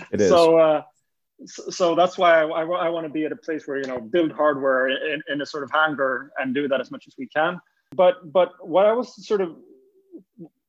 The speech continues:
Speaker 2: one thing that you learn, and, you know, you have engineers and they do this, and you, so, so they discretize,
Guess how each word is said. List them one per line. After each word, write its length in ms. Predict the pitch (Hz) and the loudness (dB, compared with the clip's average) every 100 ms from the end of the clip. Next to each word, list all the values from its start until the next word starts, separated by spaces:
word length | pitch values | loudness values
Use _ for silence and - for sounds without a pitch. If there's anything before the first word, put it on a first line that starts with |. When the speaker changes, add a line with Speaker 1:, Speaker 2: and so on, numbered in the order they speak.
| - | -6
Speaker 2:
one 180 | 196 240 | -4 -2
thing 120 | 220 | -2
that 100 | 185 | -2
you 100 | 165 | -2
learn, 440 | 160 190 208 175 143 | -2 0 0 0 -2
and, 100 | 151 | -4
you 100 | 160 | -4
know, 80 | 151 | 0
you 100 | 151 | 0
have 160 | 165 | 0
engineers 460 | 160 143 147 160 170 | -4 -6 -4 -4 -4
and 100 | 147 | -4
they 60 | 143 | 0
do 160 | 170 | 0
this, 260 | 170 170 160 | 2 0 -2
and 120 | 135 | -6
you, 80 | 127 | -4
so, 180 | 139 135 | -2 -2
so 120 | 131 | -2
they 80 | 127 | -2
discretize, 960 | 170 165 175 156 170 156 147 - - | 0 0 -2 2 4 4 2 -8 -20